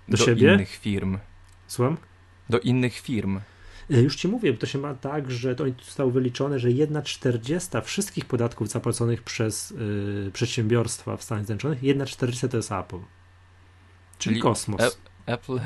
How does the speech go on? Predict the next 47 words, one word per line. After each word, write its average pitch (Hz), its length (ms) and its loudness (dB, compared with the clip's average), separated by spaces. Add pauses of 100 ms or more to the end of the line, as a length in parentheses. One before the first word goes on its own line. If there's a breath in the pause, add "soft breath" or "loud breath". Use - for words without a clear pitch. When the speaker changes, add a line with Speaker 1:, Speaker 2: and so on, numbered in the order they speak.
(160)
Speaker 2:
<laughs> 113 180 0
ratuje 120 640 0
amerykański 107 580 0
rynek, 92 280 -4
tak? 113 180 -4 (500 loud breath)
Speaker 1:
Tak, 101 200 0
nie, 104 100 2
no 104 80 2
oczywiście, 139 460 0
Apple 107 180 0
to 113 100 -2
już 104 120 -2
jest, - 180 -6 (340 loud breath)
wiesz, - 180 0
no, 107 100 0
sam 110 200 -2
wpływ - 280 0
iPhone'a, 123 500 2 (580 loud breath)
y, 107 400 -2
ocenia 113 480 0
się - 220 -2
jako, 104 560 -2
że 101 140 -4
to 113 100 -6
jest, - 180 -6 (180 loud breath)
że - 100 -8
pojawienie 127 420 4
się - 140 -4
nowego 123 160 2
iPhone'a 151 380 0
to 143 100 0
jest, 120 240 -2
że 117 180 0
d-, 123 160 -8 (200)
do 143 200 -2
wzrostu 127 460 0
gospod-, 123 380 -6
że 120 80 0
jako 123 260 -2
jeden 139 300 0
procent 131 380 -2
wpływu 131 380 2
na 120 140 2
wzrost 117 300 0
gospodarczy 113 560 -4
w - 60 -8
Stanach, 120 500 -2